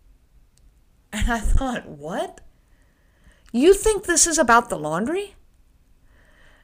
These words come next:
And in my mind, I'm thinking, "You gotta be kidding me." And, and I said, I said, "Okay." I said, "Is there any other effort?" He goes, "Well, I've, I've been doing the, putting the dishes away more." Wow.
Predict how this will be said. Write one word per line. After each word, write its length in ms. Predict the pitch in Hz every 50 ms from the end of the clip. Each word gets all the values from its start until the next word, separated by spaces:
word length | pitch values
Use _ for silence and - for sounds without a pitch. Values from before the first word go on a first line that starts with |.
| _ - -
And 200 | 269 294 302 302
in 100 | 311 302
my 120 | 302 285
mind, 360 | 285 311 339 392 440 440 403
I'm 140 | 339 285 247
thinking, 280 | 269 294 254 277 277 262
"You 80 | 269
gotta 220 | 254 339 359 392 359
be 100 | 262 220
kidding 360 | 208 - 311 381 427 392 311
me." 180 | 262 214 202
And, 180 | 214 220 - -
and 160 | 247 277 285
I 140 | 285 285 285
said, 540 | 277 - - - 311 302 294 294 247 - -
I 180 | - - 269 269
said, 220 | 269 - - 320
"Okay." 440 | 320 320 330 - 302 294 294 320 339
I 100 | 330 320
said, 400 | - - - 226 240 226 240 - - - - - - - -
"Is 420 | - 87 90 104 151 233 262 226
there 160 | 254 262 247
any 220 | 247 247 262 262 247
other 300 | 233 233 294 339 311 -
effort?" 360 | - 240 269 294 - 392 392
He 60 | 359 285
goes, 160 | 302 277 240
"Well, 140 | 302 320 330
I've, 220 | 320 320 277 - -
I've 160 | - - 208
been 140 | 262 285 262
doing 220 | 262 302 285 262
the, 80 | 240 214
putting 340 | - - - 285 269 247 208
the 80 | 185
dishes 400 | 180 214 262 277 - 349 330 247
away 260 | 240 196 170 165 165
more." 440 | 160 160 160 160 165 190 240 262 254 - _ _ _ _ _ _ _ _ _ _ _ _ _ _ _ _ _ _ _ _ _ _ _ - - -
Wow. 460 | - - - 214 208 190 165 160 151